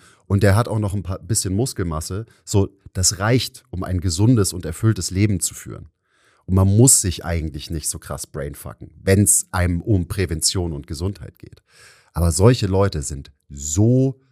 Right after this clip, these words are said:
so selten. Und das macht mich wirklich immer wieder traurig. Und immer, wenn ich jemanden treffe, der das so, der das so ganz nonchalant, easy irgendwie lebt,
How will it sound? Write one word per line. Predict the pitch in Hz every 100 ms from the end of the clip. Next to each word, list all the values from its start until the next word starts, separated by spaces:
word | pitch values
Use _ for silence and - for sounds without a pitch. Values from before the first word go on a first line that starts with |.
| _
so | 78 76 98 104 104 _ _ _
selten. | - 82 80 - 60 _ - - -
Und | 85 85
das | 95
macht | 92 -
mich | 90 - 82
wirklich | 120 127 110 113 - _ _ _
immer | 110 139 127
wieder | 107 90
traurig. | - 98 123 131
Und | 90 -
immer, | 147 139
wenn | 117
ich | 95
jemanden | 101 92 67
treffe, | - 139 170 -
der | 87
das | 85 -
so, | 85 82 _ _ _
der | 90
das | 85
so | -
ganz | 87 113 139 - _ _
nonchalant, | 107 110 123 110 107 113 123 - 123
easy | 143 123 120
irgendwie | 98 104 95
lebt, | 90 120 113 -